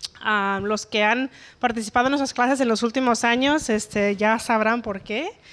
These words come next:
Este, vamos a hacer una dinámica, esta presentación vamos a hablar acerca de la comunicación efectiva, ¿ok?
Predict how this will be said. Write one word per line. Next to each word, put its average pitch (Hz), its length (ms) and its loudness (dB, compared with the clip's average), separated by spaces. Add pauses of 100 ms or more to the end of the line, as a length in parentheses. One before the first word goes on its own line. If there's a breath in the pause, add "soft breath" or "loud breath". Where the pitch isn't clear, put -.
(420 loud breath)
Este, 233 460 0
vamos 320 240 4
a 370 60 6
hacer 330 200 2
una 330 220 2
dinámica, 277 560 4
esta 320 240 2
presentación 269 500 0
vamos 277 280 2
a - 20 2
hablar 240 180 4
acerca 254 440 0
de 240 100 2
la 202 100 2
comunicación 202 720 -2
efectiva, 190 1080 -4
¿ok? 190 200 -14